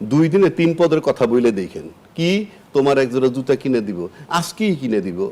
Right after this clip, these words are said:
ওকে, দুপুরবেলা কইলেন, "আজকে তো হচ্ছে না, কালকে কিনবো।" কালকে গিয়ে বললেন, "সপ্তাহখানেক অপেক্ষা করো।" You are a liar and you are a cheat। এইটা বলবে সন্তান। আর রাজনীতিবিদরা যে বলে বৈধভাবে, বৈধভাবে প্রতারণা করতেছে,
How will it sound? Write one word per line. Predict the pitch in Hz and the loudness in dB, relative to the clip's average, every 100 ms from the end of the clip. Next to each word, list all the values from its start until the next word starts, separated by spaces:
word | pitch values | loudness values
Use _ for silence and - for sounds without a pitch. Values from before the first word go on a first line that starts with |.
| - | -2
ওকে, | 180 180 143 - - 143 | -2 -2 -8 -10 -16 -4
দুপুরবেলা | 139 170 180 170 165 | -2 0 2 2 2
কইলেন, | 165 160 | 0 -2
"আজকে | 135 - 185 | -4 -4 -2
তো | 160 | -2
হচ্ছে | 165 165 | -4 -2
না, | 175 147 | -2 -2
কালকে | 147 156 160 | 0 -2 -2
কিনবো।" | 156 123 90 85 - - - | -6 -6 -8 -12 -16 -20 0
কালকে | 151 160 196 | 2 4 2
গিয়ে | 180 | 2
বললেন, | 180 190 180 - | 4 4 2 0
"সপ্তাহখানেক | 160 156 160 160 147 | -4 -2 -2 0 0
অপেক্ষা | 165 160 123 | -2 -2 -4
করো।" | 101 87 - - _ - - - 135 | -4 -8 -10 -20 _ -20 -20 -12 -4
You | 131 | 0
are | 135 | 0
a | |
liar | 98 98 135 170 175 - 110 | 0 2 4 2 -2 -6 -4
and | 110 | -2
you | |
are | 110 - | -4 -6
a | - | -8
cheat। | 135 85 - - - | -8 -8 -12 -14 -8
এইটা | 113 117 | -2 0
বলবে | 117 147 147 | 0 0 -2
সন্তান। | - 226 247 - 123 92 - - 220 | 2 0 2 2 2 0 -8 -14 -6
আর | 101 113 127 | -2 -2 2
রাজনীতিবিদরা | 151 175 214 240 208 185 208 | 2 2 0 0 -2 0 2
যে | 208 | 4
বলে | 202 220 277 - - - _ _ - 143 | 4 4 2 -2 -18 -20 _ _ -8 2
বৈধভাবে, | 262 285 269 269 262 269 311 320 - - _ - _ _ _ - 123 | 4 6 6 6 6 6 4 0 -6 -20 _ -20 _ _ _ -12 0
বৈধভাবে | 165 226 240 269 285 285 | 4 6 6 6 4 4
প্রতারণা | - 190 165 127 - | 2 2 4 2 2
করতেছে, | 110 - 104 107 | -2 -4 -6 -6